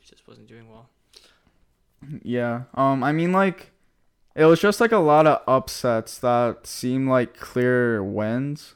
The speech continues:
Speaker 2: I mean, like, the Chiefs game, for example, the San Francisco game, for example, and it's,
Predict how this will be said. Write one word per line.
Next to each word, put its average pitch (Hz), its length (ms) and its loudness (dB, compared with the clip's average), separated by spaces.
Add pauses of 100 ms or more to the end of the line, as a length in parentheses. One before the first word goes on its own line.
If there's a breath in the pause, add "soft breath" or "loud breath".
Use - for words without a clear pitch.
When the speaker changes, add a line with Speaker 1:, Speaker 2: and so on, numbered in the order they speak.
Speaker 2:
I 135 140 -2
mean, 131 520 0
like, 127 180 -4
the 110 80 -12
Chiefs - 400 -4
game, 127 240 -6
for 120 180 -4
example, 123 480 -6
the 120 80 -4
San 120 320 -6
Francisco 123 640 -6
game, 123 280 -4
for 120 200 -6
example, 120 760 -6 (680)
and 123 460 -4 (140)
it's, 127 300 -8